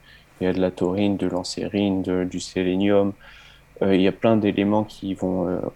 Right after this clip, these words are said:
aussi aider le corps dans le système antioxydant et, euh, et va nous aider à nous protéger. Et va aussi protéger ces, euh,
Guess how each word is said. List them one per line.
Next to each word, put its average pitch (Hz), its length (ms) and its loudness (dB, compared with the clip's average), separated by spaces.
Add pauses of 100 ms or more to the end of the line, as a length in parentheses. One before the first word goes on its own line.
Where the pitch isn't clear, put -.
(240)
aussi - 380 -2
aider 95 220 2
le 92 140 0
corps 95 320 2
dans 87 180 -2
le 87 100 -6
système - 420 -6
antioxydant 92 960 -6
et, 87 220 -6
euh, - 280 -10 (160)
et 104 60 0
va 90 160 0
nous 90 220 -2
aider 95 220 -2
à 95 60 -2
nous 90 100 -4
protéger. - 520 -4 (600)
Et 104 140 2
va 98 100 2
aussi 92 240 0
protéger 101 580 0
ces, 92 280 -4
euh, 90 60 -4